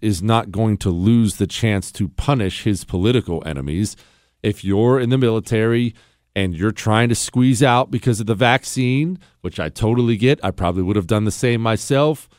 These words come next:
they're going to try to nail you to the wall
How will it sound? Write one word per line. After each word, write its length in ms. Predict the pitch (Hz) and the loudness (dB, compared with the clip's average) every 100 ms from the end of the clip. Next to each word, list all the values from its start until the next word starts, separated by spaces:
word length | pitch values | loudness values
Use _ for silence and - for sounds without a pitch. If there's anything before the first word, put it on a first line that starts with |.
| _ _ - | _ _ -12
they're 360 | 92 113 127 143 | -2 2 2 2
going 360 | 120 120 120 | 2 0 0
to 160 | 101 98 | -2 -6
try 360 | - 120 110 | -2 0 0
to 120 | 104 85 | 0 -4
nail 760 | 87 101 113 127 135 143 147 | -6 -6 -2 0 2 2 2
you 300 | 135 127 135 | 0 2 0
to 160 | 135 139 | 2 2
the 100 | 110 | 2
wall 600 | 101 120 117 101 104 107 | 4 4 4 4 2 0